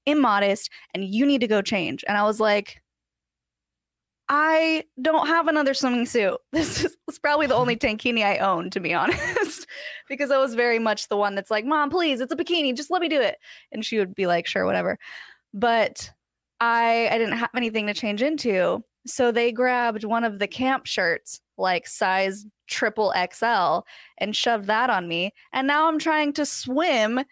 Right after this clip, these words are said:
Speaker 1: with this huge t-shirt weighing me down. I'm like, "This is
Speaker 2: What?
Speaker 1: dangerous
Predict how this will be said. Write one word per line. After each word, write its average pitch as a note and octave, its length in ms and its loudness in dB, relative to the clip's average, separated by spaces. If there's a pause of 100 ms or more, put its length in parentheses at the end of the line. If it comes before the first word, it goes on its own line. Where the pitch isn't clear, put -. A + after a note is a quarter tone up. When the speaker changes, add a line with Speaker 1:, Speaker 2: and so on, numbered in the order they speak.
(300)
Speaker 1:
with D4+ 340 -2
this D4+ 280 -2
huge D#4+ 480 -2
t-shirt B3 720 2
weighing C4+ 520 2
me C4+ 200 2
down. B3 360 2
I'm A3 80 0
like, A3+ 220 -2
"This D#4 220 0
is C5+ 140 0
Speaker 2:
What? B3 100 -8
Speaker 1:
dangerous G#3+ 840 0